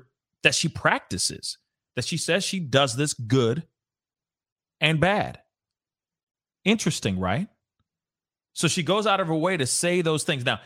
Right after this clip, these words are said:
that doesn't automatically mean that there's something unhealthy, uh, going on with her mentally. There are plenty of people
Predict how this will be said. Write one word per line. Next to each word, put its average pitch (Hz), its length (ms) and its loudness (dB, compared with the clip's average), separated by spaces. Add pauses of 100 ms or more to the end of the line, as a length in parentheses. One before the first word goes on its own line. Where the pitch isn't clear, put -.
(200)
that 220 260 2
doesn't 254 320 0
automatically 196 720 2
mean 170 540 2 (220)
that 151 180 0
there's 151 180 0
something 165 500 -2
unhealthy, 143 760 0 (320)
uh, 131 220 2
going 147 360 0
on 147 240 0
with 135 140 -2
her 135 100 -4
mentally. 127 600 -2 (420)
There 143 120 4
are 135 40 4
plenty 180 460 -4
of 202 120 -4
people 117 560 -4